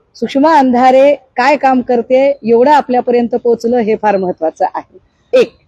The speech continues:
म्हणजे हे फार महत्वाचं आहे की जो माणूस पन्नास कोटीचा दावा टाकणार होता त्या माणसाने जाहीर माफी मागावी, हे माझ्यासाठी फार फार महत्वाची गोष्ट आहे. आता दुसरी बाब अशी की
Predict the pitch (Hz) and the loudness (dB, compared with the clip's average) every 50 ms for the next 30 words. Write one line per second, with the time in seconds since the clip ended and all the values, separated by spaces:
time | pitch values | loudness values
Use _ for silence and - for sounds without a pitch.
0 | _ _ _ _ _ _ _ _ _ _ _ _ _ _ _ _ _ _ 240 254 | _ _ _ _ _ _ _ _ _ _ _ _ _ _ _ _ _ _ -2 0
1 | 302 302 349 403 320 320 370 392 392 370 320 - 320 302 - - 254 233 226 269 | 2 2 2 0 0 0 0 2 2 0 0 2 0 0 0 0 -2 -2 0 -2
2 | 254 254 320 311 330 330 349 - 320 311 311 339 381 - - 370 320 339 320 349 | 0 0 0 0 0 -2 -2 -2 0 0 2 2 0 0 0 -2 -2 0 2 2
3 | 311 330 302 302 320 302 311 285 247 277 285 269 254 - 254 240 233 269 269 277 | 2 2 2 2 0 0 -2 -2 0 0 0 0 0 0 -2 -2 -2 -2 -2 -2
4 | 269 - 285 269 285 269 269 247 269 302 285 277 254 - 269 262 247 240 226 202 | -2 -2 -2 -2 0 0 0 0 0 0 0 -2 -2 -2 -2 -2 -2 -2 0 0
5 | 214 202 214 262 311 240 226 285 285 269 240 220 254 277 262 262 247 233 - 294 | 0 -2 -2 -4 -4 -2 -2 0 0 0 0 0 -2 -4 -2 -2 -4 -2 -2 -2
6 | 349 403 - _ _ _ _ _ - 285 311 349 285 - 277 330 392 392 339 294 | -2 -2 -4 _ _ _ _ _ -6 -4 -2 -2 -2 -2 -2 0 0 2 2 2
7 | 277 294 - 269 - - 262 208 196 185 - _ 208 - - 180 - - - _ | 0 0 0 -4 -4 -4 -4 -4 -4 -6 -4 _ -6 -6 -4 -6 -8 -12 -18 _
8 | _ _ _ _ _ _ _ _ - - - - - - - - - - - - | _ _ _ _ _ _ _ _ -20 -20 -20 -20 -20 -20 -20 -20 -20 -20 -20 -20
9 | _ _ _ 254 262 262 - 349 320 269 330 320 - 370 381 403 381 370 370 349 | _ _ _ -4 -2 0 0 0 2 2 0 0 2 2 2 2 4 4 2 4
10 | 339 359 330 311 - - 311 330 349 - - 339 359 370 381 359 | 4 2 2 2 0 -2 -2 -2 -2 -2 -2 -2 0 0 0 -2